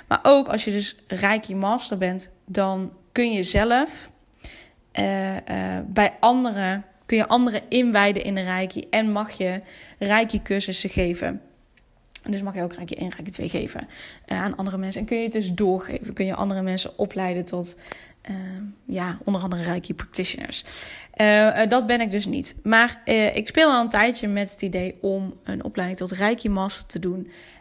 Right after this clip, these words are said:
Maar ja, ik dacht, ja, ben ik daar wel klaar voor? Eh, kan ik dat wel? Is dit wel het juiste moment? Eh, bladibladibladibladibla.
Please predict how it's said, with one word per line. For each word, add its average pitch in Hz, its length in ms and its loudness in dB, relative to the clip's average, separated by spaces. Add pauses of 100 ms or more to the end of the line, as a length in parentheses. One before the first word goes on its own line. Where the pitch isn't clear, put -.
Maar 196 680 -4 (920)
ja, 202 460 2 (100)
ik - 160 -20
dacht, - 600 -6
ja, - 380 -6
ben - 140 -6
ik 185 120 -4
daar 196 140 0
wel 214 140 0
klaar 180 580 0
voor? 185 560 -2 (440)
Eh, 190 340 4 (300)
kan 196 260 4
ik 196 140 0
dat 190 200 2
wel? 185 560 2
Is 196 160 -4
dit 196 140 -2
wel 208 140 4
het 208 100 0
juiste 214 360 0
moment? 196 960 2 (480)
Eh, 190 380 2 (100)
bladibladibladibladibla. 190 1400 2